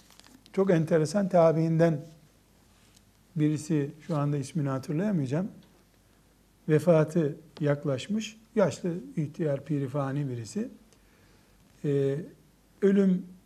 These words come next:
hastası olduğu anlaşılmış. Yolcu yani, sekerat halinde.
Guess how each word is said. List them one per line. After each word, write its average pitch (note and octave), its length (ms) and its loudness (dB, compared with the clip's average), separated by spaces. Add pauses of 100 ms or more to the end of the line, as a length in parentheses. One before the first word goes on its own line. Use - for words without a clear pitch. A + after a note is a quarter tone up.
hastası - 540 -4
olduğu C3+ 560 -2
anlaşılmış. D3 680 -4 (640)
Yolcu F3 360 2
yani, B2 400 -8 (240)
sekerat D3 520 -4
halinde. B2+ 520 -6